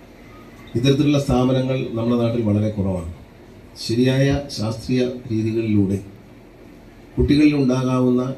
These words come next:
ചില പിന്നോക്കാവസ്ഥകൾ, ജന്മന ഉണ്ടാകുന്ന പല, ഇവിടെ ഡോക്ടർ തന്നെ, നവീൻ ഡോക്ടർ വിശദീകരിച്ചതുപോലെ, അത്തരത്തിലുള്ള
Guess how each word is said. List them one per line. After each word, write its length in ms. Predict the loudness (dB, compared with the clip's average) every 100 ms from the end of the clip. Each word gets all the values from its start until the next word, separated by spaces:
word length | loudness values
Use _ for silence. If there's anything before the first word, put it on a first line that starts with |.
| -12 -6
ചില 140 | -2 -2 -4 -8 -16 -20 -20 -20 -20 -20 -20 -20 -20 -20 -20 -20 -20 -20 -20 -20 -20 -20 -4
പിന്നോക്കാവസ്ഥകൾ, 800 | 2 6 6 6 2 0 -6 -10 -14 -20 -20 -20 -20 -20 -20 -20 -6
ജന്മന 420 | 2 4 6 4 2
ഉണ്ടാകുന്ന 420 | 0 2 0 0 -2
പല, 120 | -4 -4 -4
ഇവിടെ 140 | -4
ഡോക്ടർ 240 | -4 -4 -4
തന്നെ, 160 | -4 -4 -4
നവീൻ 200 | -4 -4
ഡോക്ടർ 200 | -4 -6 -6
വിശദീകരിച്ചതുപോലെ, 840 | -4 -2 0 0 2 2 2 0 -2 -8 -16 -20 -20 -20 -20 -20 -20 -6 -2
അത്തരത്തിലുള്ള 440 | 0 2 4 4